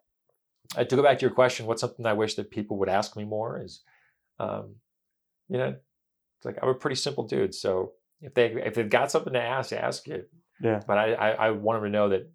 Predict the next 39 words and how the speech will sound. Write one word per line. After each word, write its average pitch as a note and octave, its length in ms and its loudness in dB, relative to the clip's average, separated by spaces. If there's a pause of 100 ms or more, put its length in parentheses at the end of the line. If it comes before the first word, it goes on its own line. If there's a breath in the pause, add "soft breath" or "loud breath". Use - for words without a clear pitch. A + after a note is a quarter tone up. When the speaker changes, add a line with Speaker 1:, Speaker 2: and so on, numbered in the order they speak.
(720)
Speaker 1:
uh, - 280 -4 (120)
I'm A2 160 -4
just G#2+ 160 -8
a A2 40 -6
guy G#2+ 320 4
who, F#2+ 480 -4 (160)
you A2 80 -6
know, G2 80 0
cares A2+ 280 0
about G#2+ 160 2
the - 60 -8
same G2+ 240 -2
things G2 420 -6
as, - 360 -12 (120)
as G2 140 -6
they G#2+ 140 6
do F2+ 140 0
probably. D#2+ 500 -2
Speaker 2:
Yeah. F#2 120 -4 (460)
Speaker 1:
And, D#2+ 380 -8 (540)
you G2+ 80 -2
know, G2 60 4
that G2 60 -2
my F#2 100 2
heart's A#2+ 360 4
in A2+ 60 -4
a G#2 40 -6
good G2+ 220 -2
place G2 540 0 (580)
and, F2 500 -4 (340)
um, G2 400 -4
I - 60 0
take G2+ 220 -4
my G2 100 0
job F#2 280 2
very F#2+ 260 4
seriously. G#2 540 -10
Speaker 2:
Yeah. A2+ 200 4 (360)
Yeah. G2+ 220 0